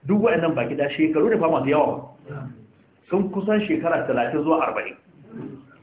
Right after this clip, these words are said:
Ƴan uwan Annabi Yusuf alaihi salam su suna can Kana'ana sun ma mance da zancensa ya mutu. An gama babu Annabi Yusuf a duniya. To gobe za mu ji me ya faru insha Allah.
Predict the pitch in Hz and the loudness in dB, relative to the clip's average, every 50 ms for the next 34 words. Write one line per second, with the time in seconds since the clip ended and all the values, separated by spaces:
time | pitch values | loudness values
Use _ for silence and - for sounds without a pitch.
0 | _ _ _ _ _ _ _ _ _ - 180 202 220 214 233 247 202 190 190 202 | _ _ _ _ _ _ _ _ _ 0 0 2 2 4 2 2 2 2 2 2
1 | 190 202 208 202 190 180 180 160 175 196 185 175 - - 160 165 170 165 160 202 | 2 2 0 0 2 2 2 2 4 2 2 2 0 2 2 2 2 0 -2 -4
2 | 196 196 220 202 180 - - 190 190 185 165 151 160 180 185 170 165 160 175 202 | -4 -2 0 0 0 0 0 -2 -2 -2 -2 -2 0 0 2 2 2 2 0 -2
3 | 208 208 208 208 208 208 208 208 208 202 208 220 208 196 - 208 196 190 170 151 | -2 -2 -2 0 0 2 2 2 0 0 0 0 -2 -2 -2 -2 0 0 2 2
4 | 147 143 143 180 190 190 185 165 147 151 165 185 180 202 208 160 151 135 135 - | 2 0 0 0 -2 0 2 2 4 4 4 4 2 2 0 0 0 -4 -4 -6
5 | - - - - - - - - - - - - - 165 180 196 185 208 208 202 | -10 -14 -18 -20 -20 -20 -20 -18 -18 -20 -10 -2 0 0 2 2 4 4 4 4
6 | 180 147 120 - 143 170 - 139 127 - 147 160 170 170 165 160 156 147 135 120 | 4 4 4 4 4 4 4 4 4 2 2 2 2 2 2 2 2 2 2 0
7 | 123 135 135 135 135 127 135 - - - - - - - - - - - - - | 2 4 4 4 4 2 0 -2 -4 -8 -12 -16 -18 -18 -18 -18 -18 -20 -20 -20
8 | - - - - - - - - _ _ _ _ _ _ _ _ _ _ _ _ | -20 -20 -20 -20 -20 -20 -20 -20 _ _ _ _ _ _ _ _ _ _ _ _
9 | _ _ - 123 117 127 123 147 151 165 165 156 139 131 139 135 123 123 - 117 | _ _ -12 -6 -4 -2 0 4 6 6 6 6 4 2 0 0 0 0 -2 -2
10 | 107 110 110 - - 131 107 98 - - - | -2 -2 -4 -6 -6 -6 -6 -6 -6 -8 -10